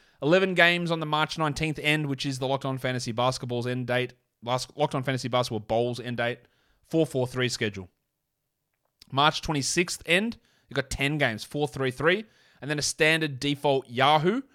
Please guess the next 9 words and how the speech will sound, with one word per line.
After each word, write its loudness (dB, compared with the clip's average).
um, 2
is -4
ten 0
games. -2
April 0
second, 0
three 2
three 0
four. -6